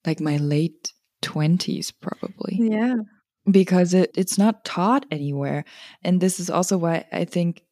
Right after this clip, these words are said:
Speaker 1: i-, the more you can create that safe space for yourself, the easier it is to go to different, like, environments and check them out and see if they are for you or not.
Speaker 2: Mm-hmm.
Speaker 1: And then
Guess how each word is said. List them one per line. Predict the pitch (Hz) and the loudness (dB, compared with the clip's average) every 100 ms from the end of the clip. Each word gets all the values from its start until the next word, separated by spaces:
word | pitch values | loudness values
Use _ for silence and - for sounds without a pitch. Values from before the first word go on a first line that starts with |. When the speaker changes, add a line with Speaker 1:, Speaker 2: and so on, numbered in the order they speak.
| - | -8
Speaker 1:
i-, | 165 | -2
the | 170 | 0
more | 170 165 165 190 | 2 2 2 2
you | 175 170 165 160 - | 2 0 -2 -4 -6
can | 165 156 | -6 -6
create | - 156 156 160 | -4 -2 -2 -2
that | 156 | -4
safe | - 151 160 | -4 -4 -4
space | - 151 | -4 -4
for | - 151 | -4 -4
yourself, | 156 151 143 - 151 170 214 - _ - - - _ - | -4 -2 -2 0 0 0 -2 -10 _ -20 -20 -20 _ 0
the | 170 175 | 2 4
easier | 185 165 170 165 | 4 4 4 4
it | 156 | 4
is | 160 156 | 2 0
to | - 165 | -4 -2
go | 160 151 160 | 2 2 2
to | - 156 | 0 -4
different, | 156 180 160 - 156 151 | -4 -4 -4 -2 -4 -2
like, | 147 147 | -4 -4
environments | 151 147 143 151 156 156 | -4 -2 -2 0 -2 -2
and | 151 156 | -4 -6
check | 143 - | -8 -8
them | 139 - | -8 -2
out | 139 143 | -2 -2
and | 147 151 | -4 -6
see | - 151 | -4 -4
if | 147 | -2
they | 139 | -2
are | 139 139 | -2 -4
for | - | -6
you | 147 156 156 151 | -6 -2 -2 -2
or | 143 | -2
not. | 139 139 151 202 | -4 -2 -2 -4
Speaker 2:
Mm-hmm. | - 247 233 254 240 | -2 -2 0 -2 -2
Speaker 1:
And | 160 | 0
then | 165 160 156 | 2 4 0